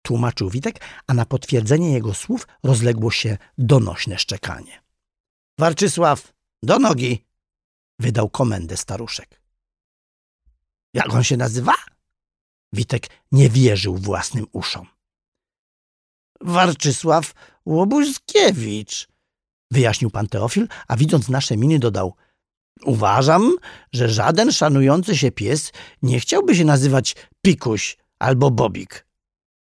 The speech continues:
O wiele lepiej brzmi Warczysław. A Łobuskiewicz to oczywiście nazwisko”. „Fajnie się nazywa.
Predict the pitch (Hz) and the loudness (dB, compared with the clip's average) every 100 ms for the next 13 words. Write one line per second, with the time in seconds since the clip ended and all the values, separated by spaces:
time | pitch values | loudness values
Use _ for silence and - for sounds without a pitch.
0 | _ _ _ 131 131 175 170 440 - 294 | _ _ _ 0 4 6 6 4 4 4
1 | 127 131 123 - - 135 143 110 120 98 | 4 4 2 0 0 2 2 0 -2 -4
2 | - 87 - - _ _ _ _ _ _ | -6 -8 -10 -18 _ _ _ _ _ _
3 | _ _ _ _ - 294 302 247 - 339 | _ _ _ _ 0 2 2 2 2 2
4 | 370 - 320 - 180 131 165 330 392 302 | 2 0 -2 0 0 2 2 0 0 -2
5 | - - - _ _ _ _ _ _ _ | -4 -10 -14 _ _ _ _ _ _ _
6 | _ _ _ _ _ - - 135 92 87 | _ _ _ _ _ -16 -4 0 0 -2
7 | 90 87 - 90 87 - 95 - | -10 -10 -10 -8 -10 -12 -16 -16